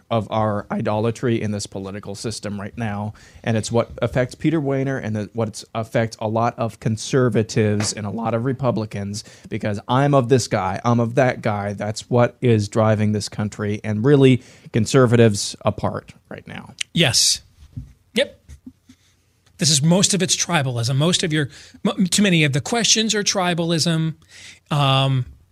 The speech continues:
Speaker 2: uh, th-, most of these fights are fake. Most of these things, I, I'm with people when I can use them, and then when they aren't useful to me anymore, they're gone. I, I'm,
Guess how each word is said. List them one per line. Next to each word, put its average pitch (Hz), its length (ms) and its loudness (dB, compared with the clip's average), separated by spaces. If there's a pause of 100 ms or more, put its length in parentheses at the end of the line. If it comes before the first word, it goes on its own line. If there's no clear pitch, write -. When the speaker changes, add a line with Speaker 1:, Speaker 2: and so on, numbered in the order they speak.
(340)
Speaker 2:
uh, 147 300 0
th-, - 640 -8
most 190 420 2
of 180 80 0
these 185 200 2
fights 170 340 0
are 165 160 -2
fake. 160 480 -2 (880)
Most 185 320 2
of 170 100 -2
these 185 380 2
things, 180 440 0
I, 160 180 -2
I'm 165 280 0
with 202 220 -2
people 202 400 0
when 180 120 2
I 160 100 2
can 156 160 0
use 147 240 2
them, 156 300 0 (300)
and 151 140 0
then 147 100 2
when 147 100 2
they 143 160 4
aren't 156 180 0
useful 180 400 0
to - 100 0
me 165 180 4
anymore, 151 440 2
they're 139 140 2
gone. 143 440 2
I, 151 180 -6
I'm, 165 400 -2